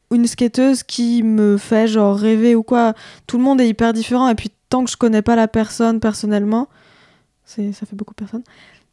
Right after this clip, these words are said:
bah, j'arrive pas à, je veux dire, si ça se trouve, cette personne est totalement débile, quoi. Ah, j'aime vraiment pas cette question. Non, on va pas mettre T-Funk. Mais en fait, j'ai pas de personne que,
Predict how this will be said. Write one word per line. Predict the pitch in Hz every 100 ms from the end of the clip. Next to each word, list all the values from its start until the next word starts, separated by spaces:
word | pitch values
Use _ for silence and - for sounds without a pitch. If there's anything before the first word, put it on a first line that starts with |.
| -
bah, | 220 208 214 214
j'arrive | 208 214 214 202
pas | - 254 247 226 208 202 202 202 202 202
à, | 202
je | 214
veux |
dire, | 208 247
si | - - - - - - 220
ça | 214
se | -
trouve, | 247
cette | 226
personne | 214 208 233 226
est | 202 - _ _ -
totalement | 220 214 208 214 214
débile, | 208 214 247 247
quoi. | 196 190 _ _ _ _ _ _ _ _
Ah, | - 233
j'aime | 240
vraiment | 226 226 277
pas | 285
cette | 262 254
question. | 240 - 214 - _ _ -
Non, | 220
on | 202
va | 196
pas | 208
mettre | 202 -
T-Funk. | - 208 208 - _ _ _ _ _ _ _ _ - -
Mais | 220
en | 220
fait, | 262
j'ai | 226 190
pas | - 226
de | 220
personne | 196 190 - 202 196 202
que, | 208 185 185 185 180 185 185